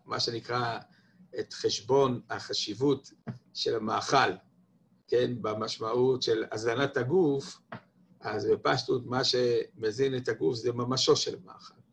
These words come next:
כך בפשטות. לפחות לפי המדע שידוע לנו היום, סביר להניח שברוב המאכלים,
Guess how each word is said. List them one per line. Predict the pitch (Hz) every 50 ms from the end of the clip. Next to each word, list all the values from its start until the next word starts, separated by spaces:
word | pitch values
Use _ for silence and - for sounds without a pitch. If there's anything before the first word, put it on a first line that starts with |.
| _ _ _ _ _ _ _ - - - - - - - - - - _ _ _ _
כך | - 127 123
בפשטות. | 131 120 - 120 104 - - - - 113 -
לפחות | - - - - - 156
לפי | 139 - 165 160 147 143 143 143
המדע | 139 127 123 120 120 131 135 131
שידוע | 123 127 120 120 120 131 120
לנו | 127 127 123 120 127
היום, | 135 143 131 123
סביר | - 127 117 117 139 139
להניח | 131 127 123 123 131 139 135 123
שברוב | - 117 110 120 120 131 139 127 127
המאכלים, | 113 123 123 117 113 - 120 117 147 165 156 139 131 131 135